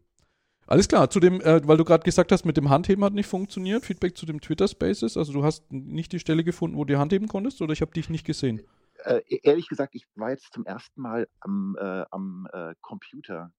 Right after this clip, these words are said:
Speaker 2: beim Twitter Space. Bisher hab ich das immer nur über
Speaker 1: Ja, das geht nicht.
Speaker 2: den, ah, siehste, genau, wieder was gelernt. <laughs> Aber dann hab ich's geschnallt und bin schnell aufs Handy gewechselt, deswegen jetzt auch mit minderer Tonqualität,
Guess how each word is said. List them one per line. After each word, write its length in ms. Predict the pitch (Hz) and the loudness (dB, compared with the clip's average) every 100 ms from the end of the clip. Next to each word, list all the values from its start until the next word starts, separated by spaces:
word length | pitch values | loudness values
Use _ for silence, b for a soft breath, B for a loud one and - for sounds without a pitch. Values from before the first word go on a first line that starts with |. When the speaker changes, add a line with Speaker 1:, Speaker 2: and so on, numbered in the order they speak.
| _ | _
Speaker 2:
beim 260 | 82 87 - | -12 -12 -16
Twitter 300 | 98 - 98 | -20 -20 -20
Space. 340 | _ 92 110 | _ -14 -14
Bisher 300 | - - 101 | -18 -12 -10
hab 80 | 92 | -10
ich 60 | - | -14
das 80 | |
immer 200 | - 107 | -10 -6
nur 320 | 107 110 104 101 | -4 -2 -4 -6
über 240 | 101 90 | -12 -4
Speaker 1:
Ja, 260 | - 185 170 | -2 0 2
das 160 | 156 - | 0 0
geht 160 | 143 | -2
nicht. 260 | 139 139 - _ _ | -2 -6 -14 _ _
Speaker 2:
den, 220 | 98 90 85 | -8 -6 -6
ah, 140 | 110 | -6
siehste, 320 | 117 - 113 - | -6 -6 -6 -4
genau, 220 | 107 67 _ | -10 -12 _
wieder 180 | - 117 | -8 -6
was 160 | 98 - | -6 -10
gelernt. 360 | 95 71 80 _ | -18 -16 -20 _
<laughs> 320 | 110 _ - | -20 _ -10
Aber 140 | 120 | -4
dann 240 | 123 180 175 | -4 -4 -10
hab 180 | - 143 | -18 -20
ich's 100 | _ | _
geschnallt 440 | _ _ 123 139 127 | _ _ -14 -14 -14
und 80 | |
bin 200 | 120 120 113 | -16 -16 -18
schnell 300 | - 110 110 | -14 -12 -12
aufs 200 | - 104 | -16 -20
Handy 180 | 101 | -20
gewechselt, 460 | 107 95 90 _ 95 | -18 -18 -18 _ _
deswegen 260 | 92 90 87 | _ _ _
jetzt 120 | 95 | _
auch 120 | - - | -20 -20
mit 120 | _ | _
minderer 300 | 92 92 85 | -18 -14 -16
Tonqualität, 720 | - 98 - 95 _ _ | -18 -20 -16 -16 _ _